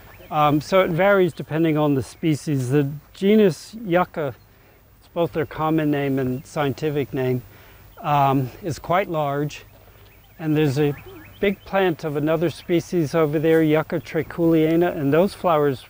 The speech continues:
tasted like asparagus. And, uh, two weeks ago or so, I, I led a little tour of,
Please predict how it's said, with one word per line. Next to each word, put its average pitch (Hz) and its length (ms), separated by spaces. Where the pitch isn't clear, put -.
tasted 147 340
like 127 260
asparagus. 135 880
And, 143 180
uh, 135 160
two 196 160
weeks 196 280
ago 180 220
or 175 120
so, 175 280
I, 151 300
I 190 100
led 147 260
a 160 60
little 160 280
tour 160 480
of, 131 120